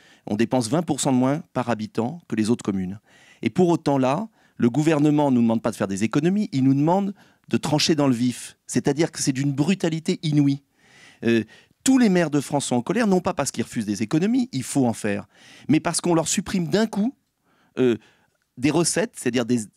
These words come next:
aides de l'État annuelles, qui sont annuelles,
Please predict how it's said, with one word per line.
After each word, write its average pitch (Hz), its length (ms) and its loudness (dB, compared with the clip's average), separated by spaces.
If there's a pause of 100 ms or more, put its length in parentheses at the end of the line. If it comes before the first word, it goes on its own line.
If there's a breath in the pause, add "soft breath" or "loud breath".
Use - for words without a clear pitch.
(120)
aides 180 140 0
de 160 100 0
l'État 151 320 0
annuelles, 123 480 0 (520)
qui - 100 -16
sont 196 160 -6
annuelles, 208 380 -2